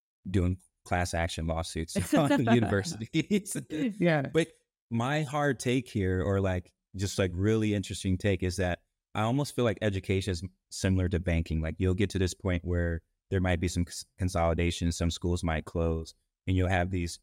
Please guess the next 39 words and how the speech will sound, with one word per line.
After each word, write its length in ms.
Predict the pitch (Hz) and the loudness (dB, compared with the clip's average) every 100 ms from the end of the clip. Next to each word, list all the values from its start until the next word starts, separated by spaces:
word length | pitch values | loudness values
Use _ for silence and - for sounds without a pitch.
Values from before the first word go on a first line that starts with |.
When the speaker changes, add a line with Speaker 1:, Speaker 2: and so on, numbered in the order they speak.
| - | -2
Speaker 1:
universities 680 | 98 85 92 87 - 82 - | 0 2 0 0 0 -2 -2
that 140 | 87 - | -4 -2
are, 120 | 82 | -2
like, 160 | 80 - | -2 0
too 160 | 87 | 0
big 200 | 82 76 | 0 0
to 60 | 87 | -4
fail, 520 | - 113 101 90 90 _ _ _ _ - | -2 2 2 2 -2 _ _ _ _ -4
and 160 | 104 107 | 0 2
then 140 | 104 | 2
they 120 | 104 | 0
turn 280 | 95 113 113 | 0 2 2
into, 240 | 110 - 98 | 2 0 0
like, 200 | 82 - | 0 2
banks 360 | 95 92 - | 2 2 0
or 420 | 90 87 87 85 - _ _ | 0 2 0 -2 -6 _ _
pharmaceutical 500 | 101 95 90 107 95 | 0 0 2 0 0
companies 460 | - 90 85 85 - | -2 -2 0 0 0
where 100 | 92 | 0
they 160 | 92 92 | 0 2
have 260 | 95 92 | 2 0
just 300 | 87 90 - _ _ _ _ _ _ - | 0 -4 -4 _ _ _ _ _ _ 0
the 260 | 92 92 _ _ _ - | 2 2 _ _ _ -4
tens 320 | 113 104 95 | 2 2 2
of 100 | 92 | 2
thousands 320 | 87 92 87 | 0 0 0
of 140 | 82 76 | 0 0
lawyers 480 | 82 82 76 - _ _ - | 2 2 -2 -8 _ _ -4
who 240 | 120 110 95 | 0 2 2
go 220 | 95 95 | 2 2
and 120 | 92 | 4
lobby 540 | 85 87 85 82 82 - - | 2 0 -2 -2 -4 -8 -6
and 440 | 92 87 85 85 82 _ _ 98 | -2 0 0 0 -4 _ _ -2
make 180 | 95 | -2
sure 220 | - 95 87 | 0 0 2
that 240 | 85 82 - | 2 0 -2
nothing 360 | 92 85 85 82 | 0 0 2 0
happens 460 | 76 - 78 - | 0 -2 -4 -4
to 220 | - 76 | -4 -4